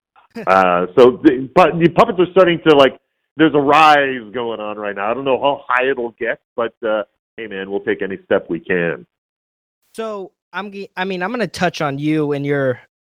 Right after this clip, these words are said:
Speaker 1: friendship with Alton Brown a little bit later.
Speaker 2: Yeah.
Speaker 1: But I have to ask you, because you mentioned earlier how you got that gig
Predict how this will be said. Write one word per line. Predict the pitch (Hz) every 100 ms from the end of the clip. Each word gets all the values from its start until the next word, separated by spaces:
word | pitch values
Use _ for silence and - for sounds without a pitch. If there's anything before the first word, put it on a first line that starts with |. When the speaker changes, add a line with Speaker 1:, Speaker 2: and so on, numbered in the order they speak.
| _ _
Speaker 1:
friendship | - 190 165 - 151
with | 151 -
Alton | 156 156 143
Brown | 127 151 143
a |
little | 139 170 160
bit | 139 139
later. | 139 170 151 127
Speaker 2:
Yeah. | 139 123 - _
Speaker 1:
But | 185 180
I | 165 170
have | 165 277 -
to |
ask | 190 240 - -
you, | 135
because | 139 165 156 139 139
you | 175 190
mentioned | 208 214 - 170
earlier | 170 160 156 151
how | 139 147
you | 147 135
got | 135 135 135
that | 139 131 131 139
gig | 135 135